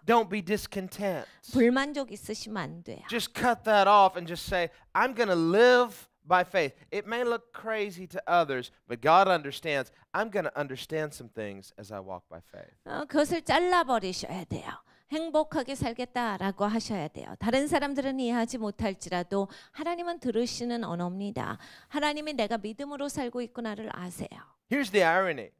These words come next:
Speaker 2: 이게 아이러니지요.
Speaker 1: Many of the people that you're so busy coveting their things or their blessings, you may not know how they attained those blessings by walking by faith.
Speaker 2: 여러분이 마구 부러워하시는,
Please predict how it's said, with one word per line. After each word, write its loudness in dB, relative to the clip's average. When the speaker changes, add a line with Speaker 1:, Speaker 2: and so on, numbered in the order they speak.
Speaker 2:
이게 -2
아이러니지요. -4
Speaker 1:
Many 4
of 2
the 2
people -2
that -4
you're -8
so -2
busy 0
coveting -2
their 2
things -2
or -6
their 0
blessings, -4
you -6
may 0
not 0
know 2
how 4
they 2
attained -8
those -6
blessings -2
by -4
walking -10
by -16
faith. -18
Speaker 2:
여러분이 0
마구 -2
부러워하시는, -2